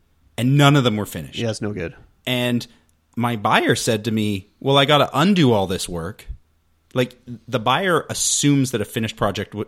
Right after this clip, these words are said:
Speaker 1: was not done well. Like, all the value is in the finishing. And I, I think that's really, really important to think about. If you've got things that you, you know, started three years ago and never got to,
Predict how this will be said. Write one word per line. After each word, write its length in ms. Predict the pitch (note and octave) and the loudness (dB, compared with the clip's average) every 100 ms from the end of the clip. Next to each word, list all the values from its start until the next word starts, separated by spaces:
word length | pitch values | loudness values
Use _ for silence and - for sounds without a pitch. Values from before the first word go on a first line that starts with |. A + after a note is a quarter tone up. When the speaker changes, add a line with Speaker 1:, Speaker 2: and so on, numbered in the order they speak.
| - | -10
Speaker 1:
was 180 | G#2 F#2+ | -8 -4
not 200 | A2 F#2+ | -4 -4
done 180 | G#2 F2+ | -4 -4
well. 220 | E2 C2+ | -6 -10
Like, 200 | D2+ G2 - | -10 -10 0
all 220 | C#3+ D3+ | 4 6
the 100 | C#3 | 6
value 400 | A2 G#2 G2 F2+ | 6 4 2 -4
is 100 | E2 | -6
in 100 | F2 | -8
the 40 | E2 | -10
finishing. 440 | D#2 C#2+ - A#1+ _ _ _ _ _ _ | -14 -12 -12 -14 _ _ _ _ _ _
And 100 | A2 | -6
I, 140 | A2 G#2+ | -6 -4
I 100 | G#2+ | -6
think 240 | G#2+ A#2+ A2+ | -4 -6 -6
that's 200 | G2+ - | -8 -8
really, 600 | F#2+ G2+ G#2 A#2+ B2 G#2+ | -14 -12 -4 2 2 2
really 240 | G2 F#2 | 0 -2
important 400 | F2 - E2+ D#2 | -4 -6 -8 -10
to 60 | D2+ | -14
think 200 | D#2+ D#2+ | -14 -12
about. 240 | D#2+ D#2+ | -10 -10
If 100 | F2+ A2+ | -6 -6
you've 100 | G#2+ | -2
got 260 | B2 A#2+ | -2 -2
things 280 | C3+ B2 A2+ | -2 -2 -2
that 80 | G#2 | -6
you, 260 | G2+ G2+ - _ _ _ | -4 -6 -8 _ _ _
you 60 | A#4 | -4
know, 160 | F4 G#3+ | -2 -2
started 480 | - C#3+ C#3+ D3+ | 0 2 2 0
three 160 | C#3+ D3 | -2 -2
years 320 | A#2 B2 B2 | 2 2 2
ago 220 | B2 B2+ | 4 4
and 100 | A#2 | 4
never 200 | A2 A2 | 0 -2
got 300 | G2+ G2 A#2+ - | -2 -2 -2 -2
to, 280 | D3+ D3+ | -2 -2